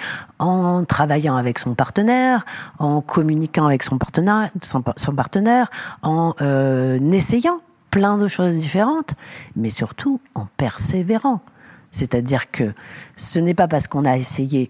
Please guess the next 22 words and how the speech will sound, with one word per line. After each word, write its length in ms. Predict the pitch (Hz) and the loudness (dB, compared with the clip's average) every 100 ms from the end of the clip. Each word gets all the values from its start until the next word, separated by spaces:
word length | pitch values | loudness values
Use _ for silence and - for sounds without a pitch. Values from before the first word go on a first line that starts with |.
| - | -2
une 200 | 190 180 | 0 2
fois 360 | - - 139 - - | 0 2 0 0 -4
un 140 | 113 | -6
truc 440 | - 262 285 - 104 - - _ | 0 2 2 -2 -8 -8 -20 _
que 80 | - | -4
ça 160 | 127 123 | -2 0
va 100 | 120 | 0
fonctionner, 560 | 123 127 226 240 160 - | -2 -2 0 0 0 0
notamment 600 | 196 262 240 214 240 180 | 2 4 4 4 4 2
en, 40 | 156 - - 139 | 0 -6 -6 -2
en 100 | 151 | -2
ce 100 | - | -2
qui 80 | 165 | -2
concerne 540 | 156 135 196 190 170 - | -2 2 2 2 0 -2
le 160 | 135 131 | -2 2
vagin, 340 | 127 110 87 - _ | 0 0 -6 -14 _
ce 80 | - | -6
qu'on 140 | - 127 | -2 0
appelle 320 | 120 175 - 147 | 2 0 0 -2
l'érogénicité 840 | 143 165 151 143 139 131 - 151 | 0 2 2 2 2 0 0 0
du 100 | 139 | 2
vagin. 340 | 123 120 107 | 2 2 0